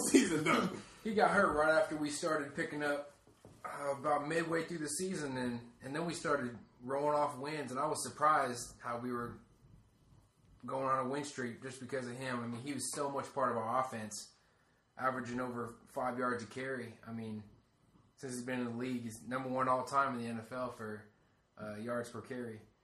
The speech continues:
Speaker 2: Uh, I, they, they say he's coming back. They say he's gonna be the number one running back. I'm okay with that. We just better have a solid backup behind him,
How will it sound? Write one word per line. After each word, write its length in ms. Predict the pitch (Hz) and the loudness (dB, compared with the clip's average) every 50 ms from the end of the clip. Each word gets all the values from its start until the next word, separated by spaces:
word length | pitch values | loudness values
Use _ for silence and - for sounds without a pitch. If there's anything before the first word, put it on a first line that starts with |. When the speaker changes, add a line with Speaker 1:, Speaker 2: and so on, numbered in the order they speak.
| _ _ _ _ _ _ _ - - | _ _ _ _ _ _ _ -16 -12
Speaker 2:
Uh, 280 | 117 113 110 110 107 104 - - - - - - - _ - - | -10 -8 -8 -8 -10 -10 -12 -14 -18 -20 -20 -20 -20 _ -16 -12
I, 40 | 117 120 - - - - - _ _ _ _ - - - - - - - - - - - - - - _ _ _ _ - - - - - - | -10 -10 -10 -12 -14 -20 -20 _ _ _ _ -20 -20 -20 -20 -20 -20 -20 -20 -20 -20 -20 -20 -20 -20 _ _ _ _ -20 -20 -20 -20 -8 -2
they, 180 | 139 143 151 151 143 | 0 0 0 0 2
they 140 | 143 143 147 | 2 2 2
say 240 | 143 - 175 160 160 | 2 2 2 2 2
he's 120 | 156 156 | 2 0
coming 280 | - 165 160 156 151 - | 0 0 0 0 0 2
back. 360 | 156 156 165 170 - - - - - _ _ _ _ _ _ - - - | 4 4 4 4 2 -2 -8 -14 -20 _ _ _ _ _ _ -20 -20 -14
They 200 | 107 110 120 123 | -10 -6 -6 -4
say 220 | 123 - 143 135 135 | -4 -2 -2 -2 -2
he's 120 | 135 127 123 | -2 -4 -4
gonna 140 | 139 135 | -6 -6
be 80 | 135 135 | -4 -6
the 80 | 131 135 | -4 -4
number 220 | 135 135 135 135 | -4 -2 -2 -2
one 160 | 135 135 131 | -2 -2 0
running 220 | 135 139 143 143 139 | 0 -2 -2 -2 0
back. 240 | 147 143 143 143 - - | 0 0 0 0 -2 -4
I'm 120 | 135 139 | -2 -2
okay 240 | 139 131 123 151 151 | -2 -2 -2 -2 -2
with 160 | 156 151 151 | -2 -2 -2
that. 300 | 147 143 151 160 160 - - - - _ _ _ _ _ _ _ _ - | -2 -2 -2 -2 -4 -6 -12 -18 -20 _ _ _ _ _ _ _ _ -4
We 160 | 117 127 127 | -4 -2 -2
just 180 | 131 127 123 | -2 -4 -2
better 180 | 131 135 131 127 | 0 2 2 4
have 220 | 127 131 131 127 120 | 4 4 4 2 2
a 60 | 113 | -2
solid 380 | - - 131 127 123 123 117 117 | -2 0 0 0 0 0 -2 -2
backup 380 | 127 135 - - 135 117 107 | 0 -2 -2 -2 -4 -6 -4
behind 320 | 110 113 120 127 131 120 110 | -4 -2 -2 -2 -2 -2 -4
him, 80 | 101 | -8